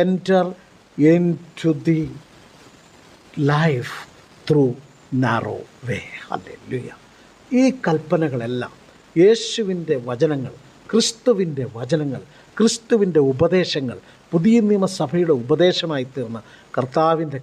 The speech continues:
കൽപ്പനകളെല്ലാം ഇടുക്കുവഴിയാണ്, ഇടുക്കുവാതിലാണ്. ഇടുക്ക് വഴിയിൽ കൂടി, ഞെരുക്കമുള്ള വഴിയിൽ കൂടി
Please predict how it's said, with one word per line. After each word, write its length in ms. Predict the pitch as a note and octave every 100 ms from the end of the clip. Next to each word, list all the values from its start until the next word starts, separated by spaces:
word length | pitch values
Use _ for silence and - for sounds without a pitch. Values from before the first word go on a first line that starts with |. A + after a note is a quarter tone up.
| -
കൽപ്പനകളെല്ലാം 1000 | E3 E3 F3 E3 D3 C3+ E3 E3 E3 E3+ D3 - _ -
ഇടുക്കുവഴിയാണ്, 1120 | B2+ D#3 D#3 - - C#3 C3+ B2+ B2+ A#2+ G#2+ G2+ C3+
ഇടുക്കുവാതിലാണ്. 1080 | E3+ G#3+ - - F3 D#3+ C#3 C3+ A#2 G#2+ - - - - D#3
ഇടുക്ക് 400 | A3+ A#3 - A3+
വഴിയിൽ 300 | F3+ F3+ G#3 F#3+ F#3
കൂടി, 300 | F3 D3+ B2 - - - D3+
ഞെരുക്കമുള്ള 800 | E3+ G#3 G#3+ - - A3+ G3 G3 F3
വഴിയിൽ 280 | F3 G#3 G3+ G3
കൂടി 240 | F3 C3+